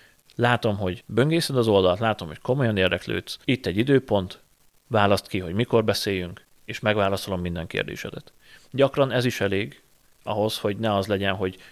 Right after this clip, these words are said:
tíz perc alatt át kell nyálaznom minden infót, hanem marad bennem egy-két kérdés, sokkal egyszerűbb feltenni. És minél több ilyen apró kis lépést, apró kis pontot tudsz azonosítani, és mindegyiket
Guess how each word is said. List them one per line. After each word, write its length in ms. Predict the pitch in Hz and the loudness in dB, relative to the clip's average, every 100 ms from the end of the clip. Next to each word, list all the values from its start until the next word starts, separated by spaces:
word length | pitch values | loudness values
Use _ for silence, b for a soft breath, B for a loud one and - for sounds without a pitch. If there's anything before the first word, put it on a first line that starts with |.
| B | B
tíz 200 | - 120 | -2 0
perc 280 | - 104 - | 2 0 0
alatt 200 | 101 98 | -2 0
át 180 | 101 98 | 0 -2
kell 160 | - 95 | -4 -4
nyálaznom 440 | 95 95 95 98 | -2 -2 -4 -4
minden 300 | 95 92 90 | -4 -4 -4
infót, 480 | 90 101 147 151 - B B B B | -6 -4 -4 -4 -10 B B B B
hanem 220 | - 110 | -6 -2
marad 260 | 139 143 117 | 2 4 4
bennem 220 | 110 107 | 2 2
egy-két 340 | 107 - - - | 0 -2 -8 -2
kérdés, 480 | 143 156 120 104 - | 2 2 0 -2 -6
sokkal 360 | - 170 120 | -6 -2 0
egyszerűbb 320 | 104 - 95 | 0 -2 -10
feltenni. 520 | - 101 - - - - _ _ | -6 -6 -6 -10 -16 -20 _ _
És 120 | - - | -10 -4
minél 300 | 147 139 110 | 0 2 2
több 260 | 135 120 | 2 2
ilyen 220 | - 117 | 2 2
apró 300 | 113 123 110 | 2 2 0
kis 300 | 101 107 - - - | -2 -6 -10 -16 -4
lépést, 480 | 117 104 95 92 - | 2 4 4 0 2
apró 200 | 117 110 | 2 2
kis 160 | 107 - | -2 -2
pontot 440 | - 104 98 95 | 2 2 0 -6
tudsz 220 | 98 - | -8 -4
azonosítani, 680 | 95 92 95 110 - 127 151 B B B B B | -4 -4 -6 -6 -6 -6 -6 B B B B B
és 160 | 104 - | -10 -4
mindegyiket 720 | 135 135 110 107 - 98 | 0 2 2 2 -2 -6